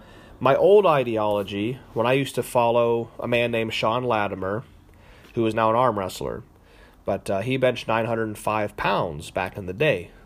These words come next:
You know, oh, like I'm so old, right? Back in the day. <laughs> Back in the mid two thousands, he benched nine oh five in a denim,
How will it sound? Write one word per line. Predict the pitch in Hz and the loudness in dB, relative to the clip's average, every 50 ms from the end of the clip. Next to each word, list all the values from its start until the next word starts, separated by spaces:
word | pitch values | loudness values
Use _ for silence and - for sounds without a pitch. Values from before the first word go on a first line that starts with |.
| - _ _ _ _ - | -20 _ _ _ _ -14
You | 78 | -12
know, | 60 50 - - | -12 -12 -12 -10
oh, | - 104 92 104 | -10 -8 -8 -8
like | 95 92 95 104 - | -8 -6 -6 -6 -6
I'm | 92 92 | -8 -8
so | - - 101 | -6 -4 -2
old, | 90 92 104 104 95 90 92 | -2 0 0 0 -2 -2 -4
right? | 95 95 95 | -6 -6 -6
Back | 123 127 131 127 - | -4 -6 -6 -6 -8
in | 104 | -8
the | 98 98 | -8 -4
day. | 110 143 151 127 101 104 - - - - - - - - - - - - - - | -2 -2 -2 -2 -4 -8 -12 -20 -20 -20 -20 -20 -20 -20 -20 -20 -20 -20 -10 -4
<laughs> | - 131 147 151 - - | -2 -2 -2 -2 -2 0
Back | 151 139 117 107 104 101 101 - - - - - - 156 151 147 151 | 0 2 2 0 -4 -6 -10 -14 -18 -14 -10 -4 0 0 0 0 0
in | 139 | -2
the | 131 127 | -2 -2
mid | 117 117 127 127 127 117 101 101 - - - - - - - | 0 0 0 0 0 -2 -6 -16 -18 -20 -20 -20 -20 -12 -6
two | - 202 196 | -2 0 2
thousands, | 170 185 165 139 117 107 - 98 95 - | 4 4 4 4 4 2 0 -4 -8 -6
he | - 127 | -2 0
benched | 135 127 117 107 | 2 2 0 0
nine | 117 127 135 151 147 | 0 2 2 4 4
oh | 139 135 | 2 2
five | - - 113 98 90 80 76 | 0 0 -2 -2 -2 -4 -2
in | 90 123 | 0 0
a | 139 131 | 0 2
denim, | 123 110 98 92 92 95 104 | 2 0 -2 -2 -6 -8 -10